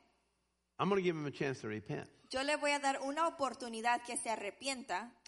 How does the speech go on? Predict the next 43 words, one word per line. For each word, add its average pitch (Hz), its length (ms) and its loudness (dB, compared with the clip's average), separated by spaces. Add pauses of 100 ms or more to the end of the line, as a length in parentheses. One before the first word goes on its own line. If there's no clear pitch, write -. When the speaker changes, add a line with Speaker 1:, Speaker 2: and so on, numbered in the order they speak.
(440)
Speaker 1:
But 98 80 -6
what 120 140 0
did 120 120 -2
he 135 80 2
do? 151 60 0
He 120 80 0
went 101 160 -4
to 98 80 -6
war. 98 300 -2 (200)
Speaker 2:
Pero 233 220 0
¿qué 233 160 -2
hizo? 262 320 -2
Él 214 80 0
fue 220 160 0
a 220 60 4
la 196 100 0
guerra. 196 460 -4
Speaker 1:
You 123 80 -2
know 135 60 2
what 120 140 2
David 131 280 2
says? 165 400 0
Speaker 2:
¿Y 294 80 -4
sabes 233 280 0
lo 240 100 -6
que 247 120 -8
dijo 254 240 -6
David? 254 380 -4 (340)
Speaker 1:
"I 95 120 -2
know 98 180 -2
the 92 80 -2
heart 113 160 2
of 98 100 -6
this 127 160 -10
guy. 82 220 -4 (140)
Speaker 2:
Ahora 214 340 2
conozco 240 440 -2
tu 269 120 -4
corazón. 247 560 0 (920)
Speaker 1:
I 110 140 4
discovered 117 420 -4
his 117 160 -6
heart. 143 300 2